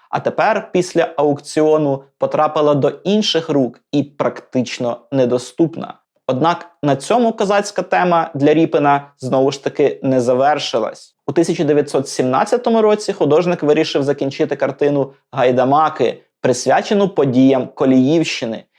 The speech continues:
І з цього приводу поновив активне листування з українським істориком Дмитром Яворницьким,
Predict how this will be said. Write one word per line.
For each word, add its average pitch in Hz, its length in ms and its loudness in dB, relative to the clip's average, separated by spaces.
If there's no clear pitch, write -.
І 131 60 -6
з - 100 -14
цього 147 200 0
приводу 214 500 2
поновив 175 580 2
активне 143 460 0
листування 143 640 0
з 160 60 -2
українським 143 600 0
істориком 143 640 -2
Дмитром 139 640 0
Яворницьким, 127 880 0